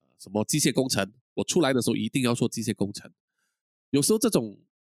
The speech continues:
学的和工作的要一样是很难的吧，我觉得不容易找到，啊，能够找到最好，啊，比如说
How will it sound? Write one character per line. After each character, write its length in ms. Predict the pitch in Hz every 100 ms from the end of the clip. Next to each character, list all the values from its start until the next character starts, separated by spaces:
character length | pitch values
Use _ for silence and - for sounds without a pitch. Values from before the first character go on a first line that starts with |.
| _
学 460 | - - 123 165
的 200 | 202 143
和 120 | 120 120
工 220 | 175 156
作 200 | 180 139
的 280 | 104 95 - _ _ _ _ _ _
要 160 | 160 160
一 160 | 110
样 260 | 143 139 107
是 160 | - 127 98 87 60 107 _
很 240 | - 92
难 240 | 90 85 113
的 80 | 135
吧， 160 | 85
我 80 | -
觉 120 | 92
得 140 | 80 - _ _ _ _
不 80 | -
容 160 | 120 107
易 100 | 135
找 200 | - -
到， 240 | 107 87 _ _ _ _
啊， 80 | -
能 100 | 151
够 80 | 214
找 140 | 107
到 120 | 117
最 140 | 147 135
好， 220 | 101 - _ _
啊， 100 | - -
比 80 | 117
如 120 | 123
说 320 | 165 147 170